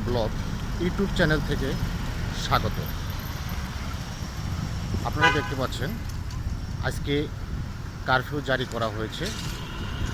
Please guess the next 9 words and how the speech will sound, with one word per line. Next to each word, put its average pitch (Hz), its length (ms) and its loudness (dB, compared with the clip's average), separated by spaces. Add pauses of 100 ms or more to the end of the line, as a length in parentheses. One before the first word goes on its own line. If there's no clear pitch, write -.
(3000)
হালকা 151 320 2
পাতলা 180 300 6 (1500)
দুই 143 200 2
একটি - 220 -4
করে 151 140 2 (100)
প্রাইভেট 131 300 2 (100)
কার 123 140 4 (120)
যান 120 160 6 (200)
চলাচল 117 360 0